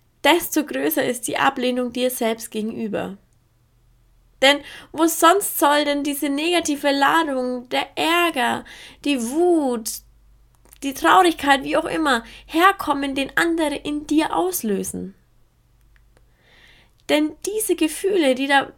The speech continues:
bei dir hochkommen, müssen bereits ja in dir angelegt und vorhanden sein. Und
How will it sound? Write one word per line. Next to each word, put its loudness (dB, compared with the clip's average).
bei -2
dir 0
hochkommen, 0
müssen -6
bereits 2
ja 2
in -4
dir -2
angelegt 0
und -6
vorhanden -2
sein. -2
Und -4